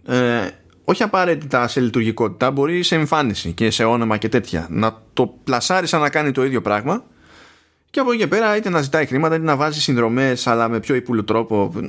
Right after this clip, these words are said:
που δυστυχώς είναι, για κάποιο λόγο, δια-, είναι επιλογή στο App Store η εβδομαδιαία συνδρομή. Και νομίζω ότι χρησιμοποιείται πολύ περισσότερο από απατηλές εφαρμογές παρά από normal.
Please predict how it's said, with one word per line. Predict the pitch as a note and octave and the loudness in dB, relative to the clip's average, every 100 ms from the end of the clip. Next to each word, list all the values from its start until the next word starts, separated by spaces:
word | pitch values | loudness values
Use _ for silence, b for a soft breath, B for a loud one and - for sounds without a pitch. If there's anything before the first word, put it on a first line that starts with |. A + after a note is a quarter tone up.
| - | -6
που | - A#2 | -2 -2
δυστυχώς | - A#2+ A#2 - D3 C3 - - | 0 0 0 0 0 0 -8 -8
είναι, | - C3+ D3 C3 b b b b b b b b | -2 0 0 -2 b b b b b b b b
για | A#2+ | -2
κάποιο | C3 D3+ | 0 2
λόγο, | D3+ D3+ | 2 2
δια-, | C3+ A#2 A#2+ A#2 A2+ - | 0 -2 -4 -2 -4 -2
είναι | D3 D#3 | -2 0
επιλογή | D3+ C#3+ B2+ C3 D3 | 0 0 0 0 -2
στο | B2 A2+ | 0 0
App | |
Store | A#2 A2+ A2+ | 0 0 2
η | |
εβδομαδιαία | A2 G#2+ A2 G#2+ A#2 A2+ | 0 2 0 2 0 0
συνδρομή. | A2+ G#2 F#2+ G2+ G#2+ - _ _ _ _ _ _ _ _ _ _ _ _ _ _ _ | -2 -2 0 -2 -4 -14 _ _ _ _ _ _ _ _ _ _ _ _ _ _ _
Και | - | -2
νομίζω | A#2 A2+ A#2 C3+ D3 | 2 2 2 2 0
ότι | C#3 | 0
χρησιμοποιείται | C#3 C3+ A#2+ D3+ C#3+ | -2 0 0 0 2
πολύ | C3+ D#3+ | 2 2
περισσότερο | D#3+ C3+ C#3 A#2+ G#2+ G2+ | 2 2 0 2 2 2
από | G#2 G#2 G2+ G2+ G2 F#2 D#2+ | 0 -2 -2 -2 -4 -6 -4
απατηλές | - G#2+ G#2+ A2 A2+ | -2 -2 -2 0 0
εφαρμογές | - G#2+ G2 G2+ G#2+ | 0 -2 0 0 0
παρά | A2 A#2 | 2 0
από | A#2 G#2 | 0 0
normal. | G2 F#2+ | 2 0